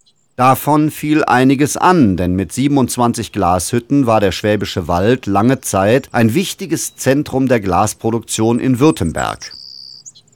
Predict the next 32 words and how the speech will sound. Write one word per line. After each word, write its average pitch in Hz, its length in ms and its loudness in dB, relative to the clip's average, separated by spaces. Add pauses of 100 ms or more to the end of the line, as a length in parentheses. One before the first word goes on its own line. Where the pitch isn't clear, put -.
(300)
Mit 120 140 -2
etwas 135 440 0
Glück 180 380 2
findet - 500 -4
man 139 180 2
hier 127 240 0
noch 127 360 -2
heute 110 420 0
Reste 73 340 -8
der 76 140 -8
grünen 80 380 -4
Galle. 71 320 -6 (1080)
Wem 175 240 4
aber 165 160 2
die 147 100 -2
romantische 139 600 0
Geschichte 120 500 -4
der 98 160 0
Liebe 131 480 -2
ohne 107 240 -2
Grenzen 104 580 -4
besser 87 540 -2
als 73 240 -8
Erklärung 90 520 -6
gefällt, 131 600 0 (320)
auch 95 460 0
wenn 90 160 -2
sie 80 240 -8
einige 87 340 -4
historische 90 720 -4
Unstimmigkeiten 131 1040 -2
enthält, 135 600 0